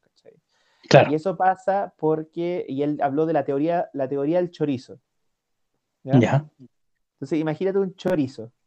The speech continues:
Speaker 1: ¿ya?
Speaker 2: Ya. Sí, sí, sí.
Speaker 1: Eh, en realidad, más que un chorizo, imagínate un salamín,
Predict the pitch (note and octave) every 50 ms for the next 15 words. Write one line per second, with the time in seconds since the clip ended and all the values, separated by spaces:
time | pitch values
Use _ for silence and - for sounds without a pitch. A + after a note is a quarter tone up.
0 | _ _ - D3 D3 D3+ - - - _ _ _ - - C3+ C3 D3+ - - _
1 | _ - - - - - - F3+ D#3+ F#3 F3+ G3 C3 C3+ C#3 C#3 C3 - B2 C#3
2 | D3+ D3+ E3 F3+ G3 G3+ - A3+ G#3+ - - G3 G3 G3+ - G#3+ G3 F3 G3+ G3
3 | F#3+ G3 F3+ F#3 - F#3+ E3 D#3 D#3 E3+ F3 D3+ B2 A#2+ A2+ A2